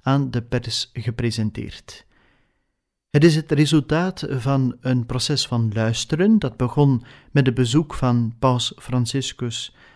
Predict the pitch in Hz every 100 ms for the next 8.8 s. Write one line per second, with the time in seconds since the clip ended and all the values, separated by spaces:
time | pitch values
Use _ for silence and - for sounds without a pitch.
0 | _ _ 135 127 127 123 113 - 135 127
1 | - 131 120 123 120 117 117 113 117 147
2 | 180 - 123 113 117 120 120 165 - -
3 | 131 117 120 117 120 117 110 107 120 110
4 | 107 107 - - - 156 175 185 - -
5 | _ _ _ - 151 160 156 143 120 139
6 | 147 - 135 123 131 131 120 120 117 117
7 | 120 117 123 117 113 120 127 117 107 110
8 | 143 165 147 123 120 139 -